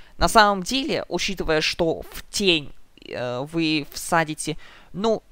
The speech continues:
пять-шесть максимум патронов тяжёлых или лёгких,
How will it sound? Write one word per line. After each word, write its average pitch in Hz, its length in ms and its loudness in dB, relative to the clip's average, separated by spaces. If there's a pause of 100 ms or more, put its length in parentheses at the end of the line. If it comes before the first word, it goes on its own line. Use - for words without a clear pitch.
(100)
пять-шесть - 1300 2
максимум 127 600 0
патронов 131 800 2 (120)
тяжёлых 147 580 -2
или 151 200 -4
лёгких, 285 600 2